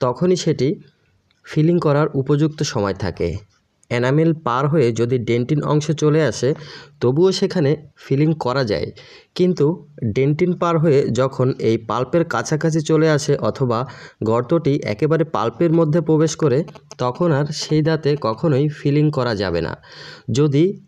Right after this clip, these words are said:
এমন অবস্থায় দাঁতে ফিলিং বা পুটিং দেওয়া হয়, তবে সে দাঁতটি আরও বেশি অসুস্থ হয়ে পড়বে, দাঁতে ব্যথা যন্ত্রণা শুরু হবে এবং দাঁতের গোড়া পর্যন্ত ফুলে উঠতে পারে। তাই যাদের ধারণা রয়েছে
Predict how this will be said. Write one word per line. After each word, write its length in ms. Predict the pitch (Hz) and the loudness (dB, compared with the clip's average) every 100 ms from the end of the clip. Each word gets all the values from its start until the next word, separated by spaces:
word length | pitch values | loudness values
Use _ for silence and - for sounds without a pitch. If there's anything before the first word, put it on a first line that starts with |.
| - | -6
এমন 240 | 117 143 175 | -2 0 0
অবস্থায় 500 | 139 127 147 - 160 | 0 0 0 0 0
দাঁতে 260 | - - 131 | 0 0 -2
ফিলিং 360 | - 113 117 120 110 | 0 0 2 2 0
বা 120 | 113 | -2
পুটিং 340 | 110 117 120 113 98 | -2 -2 0 0 0
দেওয়া 280 | 107 123 | 0 0
হয়, 260 | 147 117 113 151 - - - _ - | 0 0 -2 -4 -10 -20 -20 _ -4
তবে 200 | 139 170 | 0 0
সে 180 | 151 143 | 0 0
দাঁতটি 360 | 147 147 - 131 - | 0 -2 -2 -2 -2
আরও 200 | 113 131 | -2 2
বেশি 280 | 143 135 143 - | 2 2 0 -2
অসুস্থ 380 | 101 104 113 - | -4 -6 -6 -4
হয়ে 220 | 143 147 147 | 0 0 2
পড়বে, 340 | 147 139 160 190 - _ _ _ | 2 2 2 0 -6 _ _ _
দাঁতে 340 | 98 113 113 131 123 - | -6 -6 -2 0 0 -2
ব্যথা 420 | 98 107 117 123 120 | -4 -2 -2 -2 -2
যন্ত্রণা 540 | 113 113 110 110 135 139 | -2 0 -2 0 0 0
শুরু 240 | - 151 | 0 0
হবে 280 | 143 147 147 - - - - _ | 2 2 0 -2 -8 -20 -20 _
এবং 220 | 123 113 156 226 - 110 | -2 0 -2 -4 -6 -4
দাঁতের 320 | 127 127 147 | -2 0 0
গোড়া 260 | 110 123 147 | 2 2 2
পর্যন্ত 420 | 156 147 160 151 156 160 - - | 0 2 0 2 0 -2 -12 -20
ফুলে 320 | - - 190 165 | -8 0 2 2
উঠতে 260 | 123 117 | 0 -4
পারে। 280 | 110 92 92 131 _ _ _ _ - | -4 -4 -4 -6 _ _ _ _ -2
তাই 180 | 151 151 | 0 0
যাদের 320 | 127 120 147 | 0 0 -2
ধারণা 360 | 113 110 131 151 | 0 0 2 2
রয়েছে 380 | 151 151 147 | 2 2 0